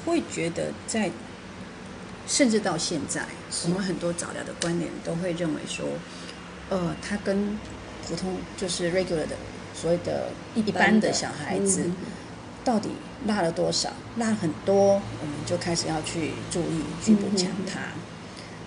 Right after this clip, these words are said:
Speaker 1: 那可是我慢慢的会去觉得，其实不只是，呃，不，不，不管是一般的儿童，或者是所谓的迟缓的儿童，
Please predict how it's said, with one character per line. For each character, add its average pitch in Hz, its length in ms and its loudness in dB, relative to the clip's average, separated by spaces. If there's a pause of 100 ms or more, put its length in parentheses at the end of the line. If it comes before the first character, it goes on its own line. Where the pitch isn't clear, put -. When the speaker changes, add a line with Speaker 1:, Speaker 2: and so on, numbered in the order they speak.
(140)
Speaker 1:
那 233 160 -2
可 190 140 0
是 269 200 6
我 220 140 8
慢 202 180 2
慢 190 180 2
的 170 120 2
会 175 160 0
去 175 140 -4
觉 - 340 -6
得， - 160 -6 (180)
其 - 200 -4
实 151 400 0 (500)
不 262 100 4
只 - 220 -2
是， - 240 0 (160)
呃， 160 180 0 (140)
不， - 60 -6 (400)
不， 240 60 2 (140)
不 233 60 -2
管 208 180 -2
是 - 160 4
一 196 80 2
般 190 240 2
的 175 80 -2
儿 - 220 -4
童， - 140 -10 (680)
或 277 80 6
者 214 80 2
是 202 160 0
所 165 220 -2
谓 170 140 2
的 - 220 -4
迟 - 220 0
缓 - 240 -4
的 - 80 -8
儿 - 220 -6
童， - 120 -6